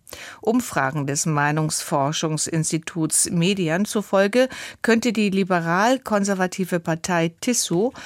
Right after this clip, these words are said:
unter Oppositionsführer Magyar sogar eine Zweidrittelmehrheit im Parlament erreichen. Orbán erhält indes Unterstützung von Seiten der U-S-Regierung.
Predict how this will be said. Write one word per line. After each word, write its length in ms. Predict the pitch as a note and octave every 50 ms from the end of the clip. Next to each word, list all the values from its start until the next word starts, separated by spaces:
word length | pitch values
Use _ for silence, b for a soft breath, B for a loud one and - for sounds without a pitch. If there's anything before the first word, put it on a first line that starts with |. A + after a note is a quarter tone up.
| B B B B B
unter 480 | - - - F#3 F#3 - F#3 E3 D#3 -
Oppositionsführer 1080 | D#3+ - - D#3+ D#3 D#3 C#3+ - - F3+ G3 G3 F#3+ - - F#3 F3 E3 D#3+ D#3 - - -
Magyar 840 | - - D#3 D#3+ D#3+ D#3 D3+ D3 C#3+ C#3 C#3+ D3 D3 D3+ E3+ F#3 G3
sogar 400 | F#3+ F3+ E3+ E3+ D#3 D3+ D3+ -
eine 240 | - D3 D#3 D3+ D3
Zweidrittelmehrheit 1000 | - - - D3+ D3 D3+ - - A3 - A#3 G3+ F3+ D3 C3+ C3+ C#3 B2+ C3+ -
im 120 | - D3 -
Parlament 500 | - D#3+ D3+ D3+ D3 C#3+ C3+ C3 - -
erreichen. 580 | - - C#3+ C#3+ C3+ C3+ - - D3 B2 G2+ - _ B B B B B B B B B B B
Orbán 560 | - E3+ E3 D#3+ D#3+ D#3+ D#3+ E3+ G3+ A3+ -
erhält 340 | - F3 F3 F3 E3 D#3+ E3
indes 300 | E3+ D#3 D3+ D#3 D3 -
Unterstützung 720 | - D3+ - D3 D3 - - G#3+ - - - B3 A#3+ A#3
von 180 | - A#3 G#3+ G#3
Seiten 420 | - G3 F#3 G3 G#3+ - A3 G#3+
der 260 | G#3 G3+ G3 - -
U-S-Regierung. 1000 | - G#3+ - - G#3+ G3 - - - C#3+ - - - A#2 A2 - - - - -